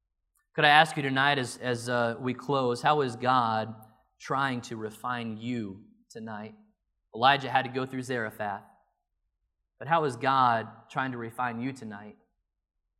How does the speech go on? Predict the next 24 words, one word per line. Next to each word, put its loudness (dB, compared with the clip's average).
What, 0
what 6
is 2
God 4
bringing -2
into -2
your 0
life? 0
And -12
what, -2
what 0
have -2
you -4
gone -2
through -6
today? -4
And -6
what -4
might -4
you -6
go -6
through -6
to -8
where -6